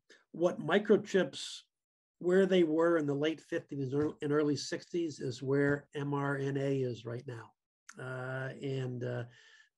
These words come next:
uh, you know, digital, uh, the digital revolution and the genetic revolution are marrying up. So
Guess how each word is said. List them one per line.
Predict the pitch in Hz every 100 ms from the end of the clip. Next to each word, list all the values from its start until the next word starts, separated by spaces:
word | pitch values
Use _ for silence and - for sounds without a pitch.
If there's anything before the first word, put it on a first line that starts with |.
| 139
uh, | 131 127 135
you | 147
know, | 135 131
digital, | 120 160 160 165 151 143 - _ _ _ -
uh, | 143
the | 131
digital | 139 185 190 175
revolution | 170 151 156 170 165 156
and | 143
the | 135
genetic | 127 139 156 151
revolution | 147 131 135 139 - 123
are | 123
marrying | 127 127 127 120 120
up. | 117 -
So | - 123